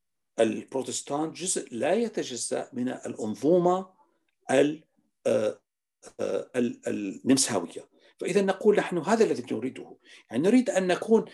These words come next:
عندما نتحدث، ما دائمًا نكون فقط لنا علاقة في الإسلام والمسلمين.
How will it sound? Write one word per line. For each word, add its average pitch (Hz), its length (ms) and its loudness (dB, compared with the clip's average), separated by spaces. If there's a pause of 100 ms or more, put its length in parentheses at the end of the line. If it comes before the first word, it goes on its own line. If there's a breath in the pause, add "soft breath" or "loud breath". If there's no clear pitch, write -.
(240 loud breath)
عندما 175 340 4
نتحدث، 175 600 -2
ما 214 120 0
دائمًا 254 340 2
نكون 196 340 -2
فقط - 880 0 (260)
لنا 190 240 0
علاقة 165 680 -2 (680)
في 151 440 -6
الإسلام 147 400 -4
والمسلمين. 131 540 -6